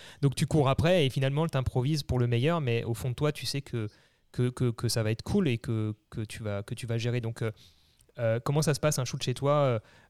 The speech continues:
euh, t'as une part d'orga, comme tu viens de le dire, et puis t'as une grosse part d'impro derrière.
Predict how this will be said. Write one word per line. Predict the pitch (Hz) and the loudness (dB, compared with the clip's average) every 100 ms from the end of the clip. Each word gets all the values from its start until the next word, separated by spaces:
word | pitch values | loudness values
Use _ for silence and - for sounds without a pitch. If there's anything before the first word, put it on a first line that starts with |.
| - | -6
euh, | 113 - | -6 -2
t'as | 123 | -2
une | 127 | 0
part | 131 | 0
d'orga, | 113 120 135 143 | 2 2 2 2
comme | 127 | 0
tu | - | -2
viens | 120 117 | -2 0
de | |
le | 123 | 0
dire, | 117 156 156 | 2 0 0
et | 123 | -6
puis | - - | -8 -4
t'as | 117 110 104 104 95 - _ _ | 0 0 0 -2 -4 -10 _ _
une | 113 | -8
grosse | 113 120 | 0 0
part | - 113 | 0 0
d'impro | 110 113 - 151 | 0 -2 0 0
derrière. | 104 95 | 0 -4